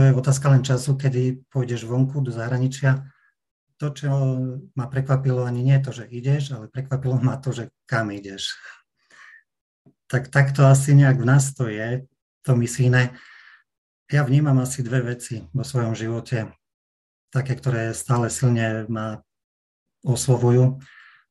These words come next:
A je to naša liturgia, slavenie Eucharistie, svätej omše. Jedna veta,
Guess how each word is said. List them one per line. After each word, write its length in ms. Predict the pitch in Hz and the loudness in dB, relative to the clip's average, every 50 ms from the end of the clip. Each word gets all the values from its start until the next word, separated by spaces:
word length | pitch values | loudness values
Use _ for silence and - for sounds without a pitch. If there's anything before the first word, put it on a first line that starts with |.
| _ _ _ _ - | _ _ _ _ -4
A 100 | 156 160 | -4 -4
je 40 | 165 | 0
to 160 | - - 131 | 2 2 4
naša 300 | 120 123 131 131 - - | 4 4 2 2 0 0
liturgia, 560 | 110 113 110 - 127 127 - 123 120 123 127 127 | -2 -2 -2 -2 0 0 0 2 2 2 2 2
slavenie 460 | 127 - - 113 110 110 113 113 110 | 2 0 -4 -4 -4 -4 -4 -6 -6
Eucharistie, 580 | 110 110 - 127 123 117 - - - 127 120 123 | -8 -8 -6 -6 -4 -4 -6 -6 -4 -2 -2 -2
svätej 360 | 123 - - 135 - 120 113 | -2 -4 -8 -8 -6 -6 -6
omše. 460 | 113 120 120 - - 135 131 135 - - _ _ _ _ _ _ _ _ _ _ _ _ _ _ _ _ _ _ _ | -6 -6 -6 -2 0 0 0 0 -2 -8 _ _ _ _ _ _ _ _ _ _ _ _ _ _ _ _ _ _ _
Jedna 320 | - 135 131 131 123 113 | -6 -2 0 0 0 0
veta, 500 | 123 120 127 - 135 117 113 113 113 - | -2 -4 -4 -2 -2 -2 -2 -4 -6 -10